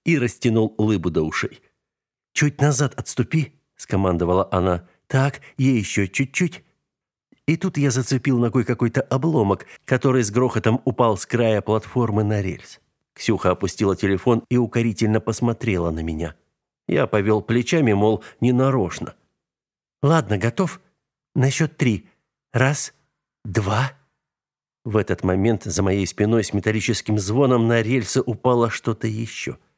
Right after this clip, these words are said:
Тут же моргнула вспышка, щёлкнул звуковой затвор.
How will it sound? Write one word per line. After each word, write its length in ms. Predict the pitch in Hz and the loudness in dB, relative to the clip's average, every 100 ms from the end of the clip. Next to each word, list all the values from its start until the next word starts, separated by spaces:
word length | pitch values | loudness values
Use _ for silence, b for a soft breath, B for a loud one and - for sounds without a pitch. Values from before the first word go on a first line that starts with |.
| _ _ _ - - | _ _ _ -20 -6
Тут 220 | - 147 | 0 0
же 100 | 92 | 2
моргнула 460 | 98 104 95 123 113 | 2 2 2 2 2
вспышка, 520 | - - 196 190 156 B B | -2 -2 0 2 0 B B
щёлкнул 640 | - - 160 131 143 131 - | -4 0 2 2 2 2 -2
звуковой 540 | 117 135 135 135 123 | -2 0 2 2 2
затвор. 440 | 113 127 110 95 | 0 0 0 0